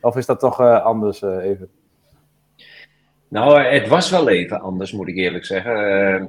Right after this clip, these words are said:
Speaker 2: na, eh, na Valencia kwam ik ziek terug.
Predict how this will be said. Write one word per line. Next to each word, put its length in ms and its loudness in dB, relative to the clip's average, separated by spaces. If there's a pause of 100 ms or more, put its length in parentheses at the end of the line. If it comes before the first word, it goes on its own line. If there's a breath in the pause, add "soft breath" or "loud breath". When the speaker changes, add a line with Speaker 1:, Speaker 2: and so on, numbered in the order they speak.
(220)
Speaker 2:
na, 500 -4
eh, 240 -4 (360)
na 220 -6
Valencia 720 0
kwam 340 -8
ik 120 -8
ziek 300 -2
terug. 440 -2